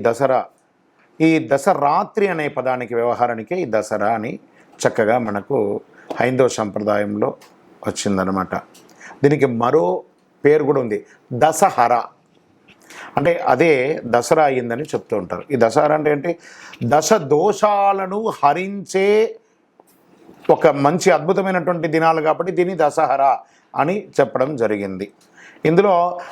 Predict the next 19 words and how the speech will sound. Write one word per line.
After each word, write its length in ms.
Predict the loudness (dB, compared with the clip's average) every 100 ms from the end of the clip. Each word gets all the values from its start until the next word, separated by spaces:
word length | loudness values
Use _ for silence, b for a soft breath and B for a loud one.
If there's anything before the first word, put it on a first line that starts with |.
| B 0
ఆ 220 | 0 2
దశ 120 | 0 2
దోషాలు 420 | 2 2 0 0
ఏంటి? 500 | -4 0 0 0 -4 _ _ 0
కామం, 600 | 2 0 -4 -10 -12 -14
క్రోధం, 720 | -6 -2 -2 -2 -4 -4 -8
క్రూరత్వం, 920 | -2 0 2 0 0 -2 -2 -6 -4
ద్వేషం, 640 | 0 0 0 -4 -4 -8 -10 B B B 0
దురాశ, 540 | 4 4 4 2 2 2 2 2 0
అసూయ, 500 | 0 -2 0 2 2 2 2 0 0
ఆవేశం, 640 | -2 -4 -4 -6 -6 -2 0
గర్వం, 520 | 0 0 -2 -2 -4
మోహం, 420 | -2 -2 -6 -8
స్వార్థం. 540 | -6 0 0 -2 -8 -10 b b b -8
ఈ 60 | -6 -4 -2
పది 220 | 0 0
దుర్గుణాల్ని 840 | 0 -2 0 0 0 0 -2 -10 -14 b _
దశ 320 | -2 0 2 0
హరించేటువంటి 1500 | -2 -4 -2 0 0 -4 -8 -6 -4 -2 -4 -4 -6 -6